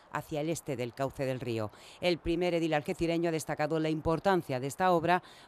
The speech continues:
porque se puedan visualizar los trabajos, lo que supone dar credibilidad a una actuación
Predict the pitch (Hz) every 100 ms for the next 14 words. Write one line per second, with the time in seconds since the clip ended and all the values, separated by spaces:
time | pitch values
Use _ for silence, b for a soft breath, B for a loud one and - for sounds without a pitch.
0 | - 196 190 208 170 269 175 139 135 -
1 | 131 127 147 143 156 185 180 175 208 214
2 | B B B 135 143 220 170 185 185 180
3 | 233 220 196 165 160 254 202 156 180 -
4 | 269 240 - 143 - 151 156